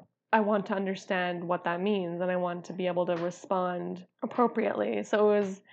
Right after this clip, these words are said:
really sweet. Like, it was really endearing, his character, 'cause you saw how much he struggled and how much he wanted to.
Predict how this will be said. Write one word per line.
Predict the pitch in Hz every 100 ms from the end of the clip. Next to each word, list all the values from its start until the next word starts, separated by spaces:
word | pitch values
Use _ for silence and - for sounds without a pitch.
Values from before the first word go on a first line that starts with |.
| - - - _ _ _ _ _ -
really | 233 254 247
sweet. | 240 277 285 226
Like, | 214
it | 208
was | 214
really | 220 220 214
endearing, | 214 202 202 202 180 180 190
his | 190 202 -
character, | 196 196 185 - - - 202 190
'cause | 233 196
you | 202
saw | 208 202
how | 208
much | 190 -
he | 175
struggled | - 208 214 196 185 185 185
and | 180 185
how | 190 190
much | 190 196 -
he | 214
wanted | 196 190 202 190
to. | 196 220 196